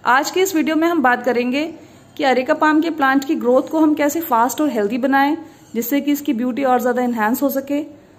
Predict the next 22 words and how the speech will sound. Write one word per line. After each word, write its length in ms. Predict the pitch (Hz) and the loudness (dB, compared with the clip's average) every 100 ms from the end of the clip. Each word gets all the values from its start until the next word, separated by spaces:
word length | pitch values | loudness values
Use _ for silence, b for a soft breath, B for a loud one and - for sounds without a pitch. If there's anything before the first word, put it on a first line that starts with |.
| B | B
तो 60 | 220 | -8
चलिए 260 | 240 247 | -4 -2
शुरू 240 | 269 262 269 | -2 -2 -2
करते 240 | 269 247 | -2 2
हैं 80 | 285 | 2
आज 180 | 269 254 | 2 0
का 120 | 277 | 0
video। 460 | 262 226 254 311 - - - b b b b b - | -2 -2 -2 -4 -6 -20 -20 b b b b b -4
Areka 240 | 247 285 | 0 0
पाम 240 | 349 359 349 | 2 0 0
का 120 | 381 | -2
प्लांट 380 | 359 294 302 311 | 2 4 4 2
एक 140 | 285 | 0
बहुत 240 | 269 311 330 | -2 -2 -2
ही 60 | |
सुंदर 440 | 403 269 247 269 330 | -2 0 0 2 0
और 100 | 285 | 2
lush 260 | 240 - | 2 2
green 200 | 269 294 | 2 2
plant 340 | 302 269 240 233 | 2 0 0 -2
होता 220 | 196 190 | -2 -2
है, 340 | 196 185 185 | -4 -4 -8